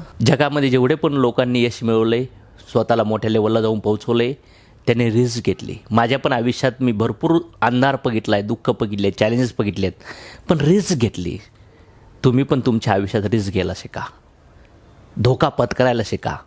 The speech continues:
कारण की जीवन, जन्म आणि मृत्यूच्या आधी तुमच्या आयुष्यात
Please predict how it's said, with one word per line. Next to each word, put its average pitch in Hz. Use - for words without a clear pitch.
कारण 117
की 120
जीवन, 123
जन्म 160
आणि 156
मृत्यूच्या 135
आधी 113
तुमच्या 113
आयुष्यात 123